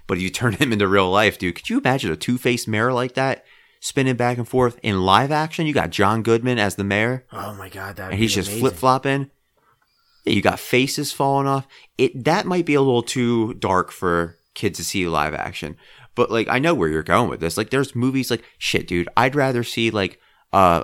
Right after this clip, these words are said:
Speaker 1: an Aristocrats mo-, Aristocats movie before Dumbo.
Speaker 2: I'd like to see The Rescuers. That would be awesome.
Speaker 1: Yeah.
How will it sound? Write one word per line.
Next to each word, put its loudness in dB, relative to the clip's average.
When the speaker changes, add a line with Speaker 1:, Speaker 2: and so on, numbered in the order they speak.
Speaker 1:
an -4
Aristocrats 0
mo-, -4
Aristocats -2
movie -6
before -2
Dumbo. -2
Speaker 2:
I'd 4
like 4
to -4
see -4
The -8
Rescuers. -6
That -8
would -10
be -20
awesome. -20
Speaker 1:
Yeah. 2